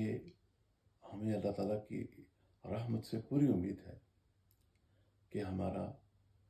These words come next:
हम अब हालत ईमान में उठाए जाएंगे इंशाअल्लाह, और नेक अमाल भी हमारे साथ होंगे। मगर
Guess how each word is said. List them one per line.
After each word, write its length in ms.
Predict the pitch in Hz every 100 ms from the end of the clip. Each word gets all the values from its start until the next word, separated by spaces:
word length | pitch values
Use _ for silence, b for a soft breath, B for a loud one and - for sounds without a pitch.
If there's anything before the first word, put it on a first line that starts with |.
| - _ - _ _ _ _ _ - -
हम 200 | 107 104
अब 260 | 95 - -
हालत 380 | - 95 101 104
ईमान 380 | - 101 98 107
में 140 | 98
उठाए 320 | 87 - 85
जाएंगे 360 | 85 87 - -
इंशाअल्लाह, 640 | 90 87 - - - - - - - - _ _ _ _ _ _ _ _ - _ -
और 80 | 101
नेक 220 | 113 113
अमाल 280 | 107 110 113
भी 120 | 120
हमारे 260 | 110 101 95
साथ 320 | 95 95 -
होंगे। 280 | 98 95 - - _ _ _ _ _ _ _ _ _ b b b b b -
मगर 640 | 98 120 170 160 131 -